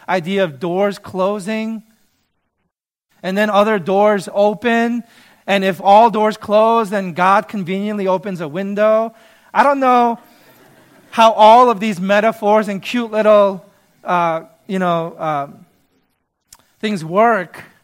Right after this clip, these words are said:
but I know I was really curious, and I needed to know what God's thoughts were on the matter. 'Cause all of a sudden, I,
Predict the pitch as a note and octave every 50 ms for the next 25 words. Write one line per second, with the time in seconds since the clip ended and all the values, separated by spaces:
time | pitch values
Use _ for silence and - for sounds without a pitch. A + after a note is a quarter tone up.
0 | _ _ _ _ _ _ _ F#3+ G3+ A3+ C4 C#4 D4 C#4 A3+ A3 A3 G#3 G3+ D3
1 | F3 G#3+ A3 G3 G3+ - - - - A3 G#3+ G#3+ G3+ F3 E3+ E3 - F3 F#3 F#3+
2 | G3 F3+ F3 F3 G3+ A3+ A#3+ B3+ A#3+ C4+ B3+ - - - G3+ F3 F3 F3+ F3 F3
3 | F3 F3 F3 F3+ F3 _ _ _ _ - F3 E3+ C#3 - - E3 E3+ F3 F#3 F#3+
4 | F3+ - _ _ _ _ - - _ - G3 F3 E3+ E3 E3 - - D#3 D3+ C#3
5 | C#3 D#3+ D3+ C#3+ D3 C#3 C3 C3 C3 C3+ C3 A#2 G#2 D#2 - - _ _ _ _
6 | _ _ _ _ _ _ _ _ _ _ _ _ _ _ - G3+ C#3+ F#3+ F#3+ A3+
7 | B3 C4+ C4 G#3 A3 G#3+ - G#3 F#3 F#3 F3 D#3+ - D#3+ F3+ G#3 A3+ G#3+ F3+ D3+